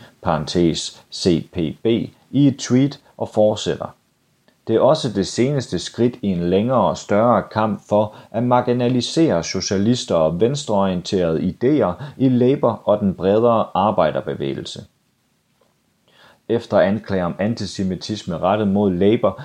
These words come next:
igangsatte Corbyn ellers tilbage i to tusind og seksten en undersøgelse om antisemitisme og andre former for racisme i partiet. I to tusind og nitten ekskluderede Labour under Corbyns ledelse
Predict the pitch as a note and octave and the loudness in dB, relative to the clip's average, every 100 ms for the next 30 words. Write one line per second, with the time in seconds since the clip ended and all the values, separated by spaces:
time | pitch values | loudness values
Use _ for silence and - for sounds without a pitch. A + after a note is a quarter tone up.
0 | B2+ - A#2+ C#3+ F#3+ - A2+ G#2+ - A#2 | -10 -6 0 0 0 -2 0 0 2 2
1 | C3 A2 G#2+ A2+ F2+ - F#2 G#2 A#2 G#2 | 2 0 0 0 0 -4 -2 2 2 0
2 | - G#2 - A2+ G#2 F2+ D#2 - F#2 A2+ | -2 -4 0 -2 0 -4 -4 -2 0 0
3 | - F#2+ D2 D2 G2+ A#2+ D#3 - G2 F2 | 0 -2 -2 0 0 2 2 2 2 2
4 | D#2+ - E2 - A#2+ D3+ A#2 - G#2 G2 | 0 -2 -4 0 -2 -2 -4 0 0 0
5 | - A2+ - F#2+ D#2 E2+ - A#2 D3 A#2+ | -2 -6 -2 -2 0 0 0 0 0 -2
6 | - F#2+ G#2+ G#2+ G2 D#2+ - F2 - A#2 | 0 0 0 0 0 0 -2 -4 -2 -2
7 | - F#2 - G#2+ A#2 A2+ C3 A2+ C#2+ - | -2 -4 -4 -4 -4 -2 0 2 0 -8
8 | _ _ _ _ _ _ G2+ G2 A#2+ G#2 | _ _ _ _ _ _ -6 0 0 2
9 | G#2+ G#2 - F2+ F2+ A2 G#2+ D#2+ E2 - | 0 -2 -2 -2 2 2 0 -2 -4 -6
10 | F2+ D#2+ A2+ G2 E2 E2+ F#2+ A2 - - | -6 0 2 2 2 2 2 2 0 -4
11 | G#2 F#2 F#2 D2+ - F2+ F#2+ E2 C#2+ F2 | -10 -4 -2 -4 -2 0 0 -4 -6 0
12 | G#2 C#3 B2 G#2+ | 2 2 0 -6